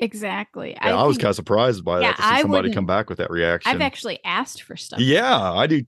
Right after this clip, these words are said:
Speaker 1: So,
Speaker 2: I mean,
Speaker 1: I
Speaker 2: I'd
Speaker 1: mean
Speaker 2: love, you know, go get me an Excalibur dehydrator. I don't, you know,
Speaker 1: Yeah,
Speaker 2: that's
Speaker 1: somebody
Speaker 2: great. I
Speaker 1: wants to
Speaker 2: want one
Speaker 1: buy
Speaker 2: of
Speaker 1: me an
Speaker 2: those.
Speaker 1: All-American,
Speaker 2: Y-,
Speaker 1: send it
Speaker 2: yeah.
Speaker 1: my way.
Speaker 2: Y-, exactly. I mean,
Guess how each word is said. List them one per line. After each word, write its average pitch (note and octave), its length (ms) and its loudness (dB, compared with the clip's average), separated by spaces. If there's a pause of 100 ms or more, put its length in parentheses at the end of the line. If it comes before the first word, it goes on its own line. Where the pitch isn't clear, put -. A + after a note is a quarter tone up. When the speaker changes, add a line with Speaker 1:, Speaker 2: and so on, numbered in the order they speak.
Speaker 1:
So, - 100 -2
Speaker 2:
I B2+ 60 4
mean, D#3+ 140 0
Speaker 1:
I G2+ 120 2
Speaker 2:
I'd - 80 -2
Speaker 1:
mean G2+ 80 -4
Speaker 2:
love, C#3 320 4 (300)
you G2+ 120 -8
know, G2+ 140 -4
go B2+ 240 2
get F3 220 4
me C3 100 4
an G#2+ 80 4
Excalibur A2 580 0
dehydrator. F#2 840 -2
I A#2+ 80 0
don't, C3+ 200 -2
you A2+ 120 0
know, F2+ 80 -2
Speaker 1:
Yeah, A#2+ 60 0
Speaker 2:
that's - 120 -2
Speaker 1:
somebody C#4 220 2
Speaker 2:
great. - 40 2
I A#3 40 4
Speaker 1:
wants C#4 140 2
to - 20 6
Speaker 2:
want D#3+ 120 2
one C#4 100 2
Speaker 1:
buy C#4+ 40 2
Speaker 2:
of D4+ 60 0
Speaker 1:
me D4+ 120 4
an C4 80 2
Speaker 2:
those. - 60 -2
Speaker 1:
All-American, C4 1000 2
Speaker 2:
Y-, - 20 -20
Speaker 1:
send - 340 -2
it D#3 40 6
Speaker 2:
yeah. F#3+ 200 0
Speaker 1:
my G#3 160 -6
way. F3+ 380 -8
Speaker 2:
Y-, E3 280 -10
exactly. C3+ 600 2
I A#2+ 80 4
mean, C3+ 360 2